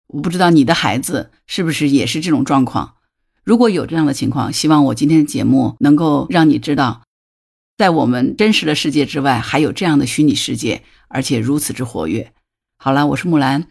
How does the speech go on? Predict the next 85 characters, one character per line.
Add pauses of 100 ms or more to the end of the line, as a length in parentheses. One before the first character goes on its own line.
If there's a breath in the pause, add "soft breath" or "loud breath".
(200 soft breath)
本
期
节
目，
如
果
你
有
什
么
想
法，
欢
迎
给
我
留
言。 (380 soft breath)
如
果
喜
欢
我
的
栏
目， (180 soft breath)
请
订
阅
“当
户
知”。 (480)
如
果
你
喜
欢
木
兰，
也
可
以
加
入
木
兰
之
家， (240 loud breath)
请
到
那
个
人
人
都
能
发
朋
友
圈
的
绿
色
平
台，
输
入
“木
兰”
的
全
拼
下
划
线
七
八
九，
就
可
以
找
到
我
啦。